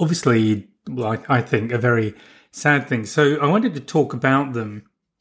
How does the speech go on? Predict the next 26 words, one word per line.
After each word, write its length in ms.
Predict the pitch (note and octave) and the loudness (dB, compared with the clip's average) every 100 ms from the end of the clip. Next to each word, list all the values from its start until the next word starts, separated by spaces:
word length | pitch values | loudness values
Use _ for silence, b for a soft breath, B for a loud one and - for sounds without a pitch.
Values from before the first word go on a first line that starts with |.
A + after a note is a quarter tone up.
| _ _ _ _ - | _ _ _ _ -6
and 140 | C3+ C3 | 0 2
just 180 | E3+ | 2
really 160 | A3+ D#3 | 2 2
give 160 | D3 C3+ | 2 2
you 120 | B2+ | 0
some 400 | - B2+ A#2+ A#2 - | 2 2 2 -2 -8
facts, 540 | - C#3 B2+ - - | -4 0 0 -4 -8
some 180 | C3+ A2+ | -6 -2
background 680 | B2+ A#2+ B2 A#2+ A#2 A#2 B B B B _ | -2 0 0 2 0 -2 B B B B _
to, 460 | - C#3+ C#3+ C#3 C3 | -6 0 2 4 2
uh, 240 | A2+ A2+ B2 | 2 -2 -6
these 400 | C3 B2+ A#2+ B2+ | -2 0 2 2
animals 600 | B2+ C3 B2 G#2+ G#2 - | 4 4 2 0 -6 -4
so 200 | B2 A2+ | 0 0
that 180 | A#2 | -2
you, 180 | A2+ A#2+ | -4 -6
you 240 | B2 A#2+ A#2+ | -6 -4 -4
understand 720 | A#2 - - A2+ A2+ A2 - _ _ _ | -4 -4 -2 -2 -2 -4 -8 _ _ _
perhaps 280 | D#3 C#3+ - | -2 -2 0
a 60 | |
little 160 | C3+ A#2+ | 0 2
bit 160 | A#2 A2+ | -2 0
more 220 | A#2+ A2+ | 0 0
about 380 | A2 B2+ B2+ B2+ | 2 2 0 -2
them. 260 | G#2+ G#2 B B B B B B B _ | -6 -8 B B B B B B B _
So 320 | - - E3 | -2 2 2